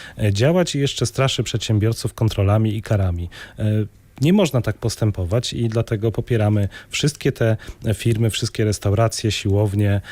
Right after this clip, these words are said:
e, inne, e, tego typu obiekty, które otwierają się, bo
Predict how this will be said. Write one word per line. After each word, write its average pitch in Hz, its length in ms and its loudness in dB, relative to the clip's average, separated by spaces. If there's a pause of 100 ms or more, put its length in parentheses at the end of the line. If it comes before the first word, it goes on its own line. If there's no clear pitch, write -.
(220)
e, 104 380 2
inne, 104 540 2 (240)
e, 110 80 -2
tego 104 260 0
typu 104 280 -2
obiekty, 104 460 0
które 139 260 -2
otwierają 120 560 2
się, - 140 -2
bo 113 260 0